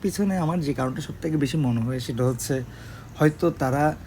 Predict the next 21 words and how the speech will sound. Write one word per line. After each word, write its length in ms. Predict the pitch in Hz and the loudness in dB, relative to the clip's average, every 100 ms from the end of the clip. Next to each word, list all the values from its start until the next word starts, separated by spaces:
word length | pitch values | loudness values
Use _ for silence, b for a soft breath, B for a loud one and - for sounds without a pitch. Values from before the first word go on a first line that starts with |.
| B B | B B
আহ, 120 | 131 127 | -2 0
বাইরে 260 | 123 143 | 2 2
থেকে 240 | 156 170 170 | 0 0 2
গাড়ি 280 | 131 139 | 2 4
আনার 220 | 156 151 156 | 2 2 0
পরে 260 | 139 135 | 0 0
দীর্ঘদিন 520 | 120 135 143 156 160 | 0 0 2 2 2
ধরে 280 | 156 156 156 | 2 4 2
এগুলো 420 | 123 135 143 147 - B B | 2 2 4 2 0 B B
শোরুমে 540 | - 143 143 151 151 151 | 0 2 4 4 2 0
ইনঅ্যাক্টিভ 400 | 151 139 135 165 | 0 0 2 2
অবস্থায় 360 | 151 147 - 160 151 | 4 2 2 0 2
পড়ে 180 | 139 | 2
থাকতে 280 | 123 147 - | 2 -2 0
থাকতে 240 | 151 151 143 | -2 0 0
ব্যাটারিটা 460 | 120 120 156 160 | 0 2 2 2
ডাউন 200 | 131 127 | 4 2
হয়ে 200 | 131 139 | 2 2
যায় 160 | 127 139 | 2 2
বলে 280 | 123 123 127 | 2 -2 0
আমার 260 | 113 131 | 2 0